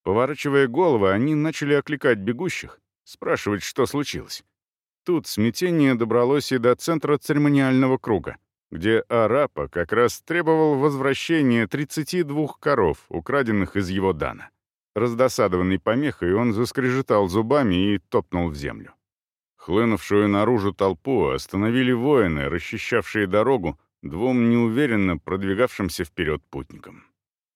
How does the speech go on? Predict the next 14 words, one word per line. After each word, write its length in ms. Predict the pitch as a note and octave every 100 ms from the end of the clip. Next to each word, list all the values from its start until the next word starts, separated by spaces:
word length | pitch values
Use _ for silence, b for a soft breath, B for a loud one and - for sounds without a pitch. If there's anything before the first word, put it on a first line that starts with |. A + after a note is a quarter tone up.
| _ _ _
Первой 420 | - B2+ A#2 A#2+ A2+
шла 360 | - A#2 A#2+
Найкери 600 | A#2+ C3 A#2 F2 C2 B1
в 100 | A1+
грязной 560 | A#1+ F#2+ B2 F#2 G#2 G#2+
и 40 |
разодранной 640 | G#2 A2 G2 B2 A2 A2 G#2
ветвями 480 | G2+ G#2 A2+ G#2+ G#2
одежде. 540 | G2 F#2 D#2+ - - _ _ _ _ _ -
В 80 |
руке 440 | D#2+ F2 A2+ A2+ F#2+
её 200 | E2+ D#2
был 280 | C#2+ D2+ C2+
ремень. 440 | C2+ A#1+ G1+